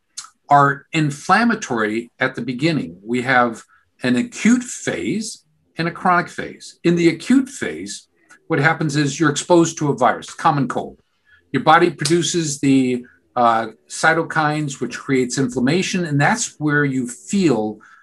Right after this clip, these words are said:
um, cognitively impaired when you've got a cold, or foggy in the brain, or irritable.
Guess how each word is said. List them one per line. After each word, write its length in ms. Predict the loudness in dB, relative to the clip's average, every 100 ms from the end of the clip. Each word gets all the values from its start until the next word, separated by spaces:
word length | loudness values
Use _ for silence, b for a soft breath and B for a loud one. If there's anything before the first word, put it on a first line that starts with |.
| b b -4
um, 480 | 0 2 2 -2 -6 _ _ -4
cognitively 840 | 0 2 2 -2 -2 0 2 2
impaired 600 | 0 -4 -8 -2 0 0
when 160 | -2
you've 140 | -4 -2
got 160 | -2
a 60 | -2
cold, 520 | -2 0 0 -2 -8 _ _ -4
or 240 | 0 2
foggy 640 | 0 0 6 6 6 0 -6
in 120 | -8
the 60 |
brain, 440 | -6 -6 -6 -8 -14 b b
or 260 | 0 0 0
irritable. 560 | 4 6 6 4 -4 -12